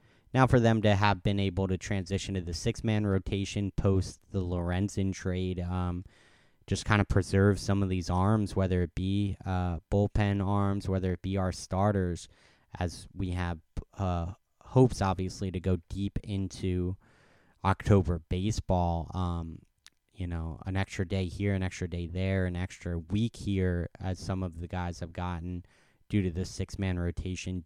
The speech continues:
due, due, due to the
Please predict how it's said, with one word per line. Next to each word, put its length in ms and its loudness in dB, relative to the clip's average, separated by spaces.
due, 420 4
due, 300 0
due 340 8
to 600 4
the 320 -4